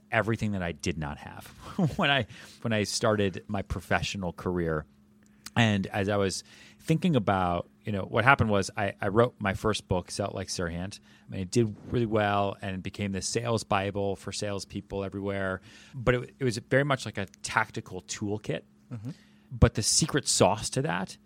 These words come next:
Speaker 1: is, like, mindset, is confidence, and is big money energy. And that wasn't in Sell It Like Sirhan, because people would come to me and they'd say, "All right, I know exactly what to say. I know exactly what to do. I know exactly how to structure my day now. Thank you. I know how to sell."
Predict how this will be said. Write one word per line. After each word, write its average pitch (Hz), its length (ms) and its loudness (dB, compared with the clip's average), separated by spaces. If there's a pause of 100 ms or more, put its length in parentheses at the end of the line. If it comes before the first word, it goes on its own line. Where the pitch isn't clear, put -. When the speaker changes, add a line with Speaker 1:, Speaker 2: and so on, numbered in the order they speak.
(260)
Speaker 1:
is, 117 420 -2
like, - 160 -10 (120)
mindset, 98 460 -2
is - 140 -6
confidence, 95 640 -4 (180)
and 113 100 -4
is 107 120 -2
big 104 400 2
money 107 300 0
energy. 110 500 -2 (240)
And 104 180 -2
that 117 200 6
wasn't 117 360 4
in 113 380 0
Sell - 220 -12
It - 40 -18
Like 104 120 -10
Sirhan, 104 500 -10 (180)
because 110 180 -4
people 123 200 4
would 117 80 4
come 139 160 2
to - 100 -4
me 117 60 2
and 101 80 2
they'd 95 80 0
say, 104 80 -2
"All 101 60 2
right, - 160 -2 (200)
I 113 40 2
know 117 80 2
exactly 127 340 8
what 156 100 6
to 139 60 2
say. 110 160 2
I 92 60 2
know 104 100 4
exactly 113 360 4
what 131 100 2
to - 80 -8
do. 98 160 4
I 90 40 2
know 92 120 2
exactly 117 340 4
how 147 60 6
to 143 40 2
structure 131 300 2
my 113 140 4
day 98 180 2
now. 92 200 2
Thank 120 280 2
you. 101 180 6 (280)
I 95 60 0
know 113 180 8
how 120 120 6
to 135 80 8
sell." 92 440 6